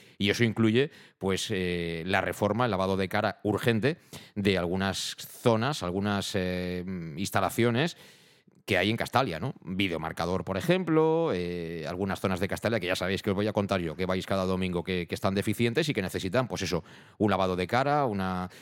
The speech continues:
reforma, eh, por lo menos para empezar la segunda división. Que nadie piense que aquí en cuatro días va a venir un mago y ¡pam! Y de repente va a aparecer un Castalia nuevo para veintidós mil espectadores, en blanco y negro, todo bonito, con luces, que no.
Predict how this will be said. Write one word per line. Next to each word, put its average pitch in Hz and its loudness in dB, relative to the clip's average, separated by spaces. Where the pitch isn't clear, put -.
reforma, 131 2
eh, 101 2
por 101 4
lo 95 0
menos 107 0
para 131 4
empezar 92 -2
la 90 0
segunda 85 0
división. 85 0
Que 95 0
nadie 107 2
piense 123 2
que 98 0
aquí 104 0
en 101 0
cuatro 104 2
días 117 2
va 101 2
a - 0
venir 98 0
un 92 0
mago 131 2
y 98 2
¡pam! 180 -4
Y 104 2
de 98 2
repente 110 0
va 107 0
a - -6
aparecer 95 0
un 95 -2
Castalia 95 0
nuevo 117 2
para 98 0
veintidós 92 -2
mil 98 0
espectadores, 127 0
en 90 0
blanco 98 0
y 85 -2
negro, 110 2
todo 101 2
bonito, 120 2
con 92 -2
luces, 120 0
que 90 -6
no. 98 -2